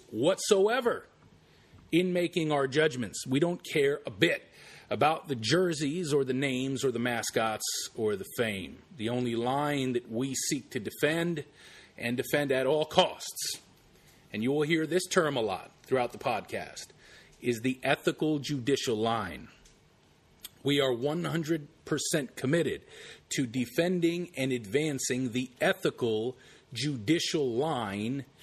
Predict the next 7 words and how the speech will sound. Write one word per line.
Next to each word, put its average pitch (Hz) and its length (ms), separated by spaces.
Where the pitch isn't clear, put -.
in 147 320
the 120 80
culture, - 640
the 117 120
line 127 600
between 123 560
good 113 480